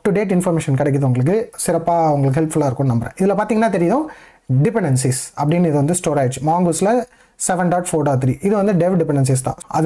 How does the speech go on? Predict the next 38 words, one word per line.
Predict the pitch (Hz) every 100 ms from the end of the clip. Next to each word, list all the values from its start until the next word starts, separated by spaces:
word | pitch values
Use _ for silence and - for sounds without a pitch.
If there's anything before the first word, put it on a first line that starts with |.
| 160
வந்து | 156 175 160 131
ப்ரொடக்ஷனுக்கு | 170 175 180 156 135
அப்போ | 160 160
போகாது. | 135 117 107 _ - - 147
ஓகே, | 151 147
இப்போ | 185 180
nodemon | 208 240 240 226 202
வந்து | 226 190
யூஸ் | 247 -
பண்ண | 175
போறோம் | 143 135
இல்லையா? | 147 170 135 131 - - - -
So | 208 202 196 196 180 - _ 175
நான் | 175
வந்து | 175 190 175
உங்களுக்கு | 165 156 147
execute | 156 202 175
எல்லாம் | 175 180
பண்ணி | 156 175 143
காமிக்கிறேன். | 117 117 135
So | -
இப்போ | 185 175
இங்க | 160
ஸ்கிரிப்டுக்கு | - 220 262 196 180
போயிட்டோம், | 165 175 170
இந்த | 156
ஸ்கிரிப்டை | 220 196 220
தான் | 220
நம்ம | 165
வந்து | 160 175
execute | 147 156 160 135
பண்ண | 127
போறோம். | 120 -
ஓகேவா? | - 156 156
இப்போ | 175 175
இதுல | 170
என்ன | 202 226
பண்ணலாம், | 180 175 180